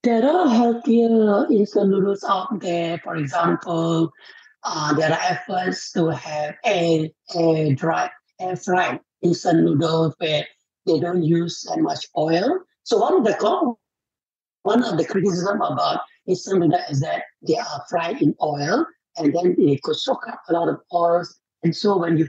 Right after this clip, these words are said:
take the instant noodle, it's heavily laden with a lot of oil inside. So there are air fried versions.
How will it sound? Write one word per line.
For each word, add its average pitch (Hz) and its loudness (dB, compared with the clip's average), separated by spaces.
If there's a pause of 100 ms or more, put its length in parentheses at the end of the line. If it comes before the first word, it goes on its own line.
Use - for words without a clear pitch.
take 208 2
the 165 0
instant 165 -2
noodle, 160 -2 (300)
it's 151 -2
heavily 170 -2
laden 156 2
with 143 0
a 156 -4
lot 151 -2
of - -6 (100)
oil 156 -2
inside. 151 -2 (380)
So 277 0
there 214 2
are 208 0
air 220 2
fried 202 -4
versions. 175 0